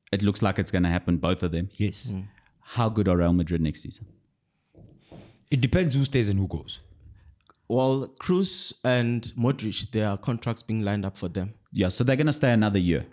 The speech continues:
Speaker 3: Yeah, they're gonna
Speaker 1: to
Speaker 3: stay
Speaker 1: help
Speaker 3: another
Speaker 1: integrate a Jude Bellingham to take their roles.
Speaker 3: Yeah.
Speaker 2: It, it's, it's about time because I think more than anything, the key players at Real Madrid have been there for so long and they've been key for so long.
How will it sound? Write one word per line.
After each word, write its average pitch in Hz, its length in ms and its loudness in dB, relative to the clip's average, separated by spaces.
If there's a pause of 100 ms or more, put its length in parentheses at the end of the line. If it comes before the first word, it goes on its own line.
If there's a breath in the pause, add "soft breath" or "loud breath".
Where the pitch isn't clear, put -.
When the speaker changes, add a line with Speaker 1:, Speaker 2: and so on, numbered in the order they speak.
(240)
Speaker 3:
Yeah, 120 100 0
they're 113 100 -2
gonna 117 100 2
Speaker 1:
to 139 60 6
Speaker 3:
stay - 80 0
Speaker 1:
help 135 120 6
Speaker 3:
another 98 140 2
Speaker 1:
integrate 107 480 2
a 95 40 2
Jude 92 260 2
Bellingham 90 440 4
to 87 120 -2
take 82 280 -2
their 78 160 0
roles. - 340 -10
Speaker 3:
Yeah. 90 140 -12 (680 loud breath)
Speaker 2:
It, 151 280 -4
it's, - 160 -2
it's 165 160 0
about 165 300 0
time 95 460 0 (120)
because 135 240 0
I 127 100 2
think 180 240 -2
more 123 160 2
than 139 140 2
anything, 127 380 -2
the 107 80 0
key 180 180 -2
players 139 300 0
at 95 120 -2
Real 107 120 2
Madrid 95 420 0 (1600)
have 110 240 0
been 139 220 4
there 123 180 2
for 113 160 -4
so 131 240 0
long 101 300 0
and 95 100 -6
they've 90 180 -6
been 101 200 -4
key 139 260 -4
for 120 160 -8
so 123 180 -6
long. 95 440 -6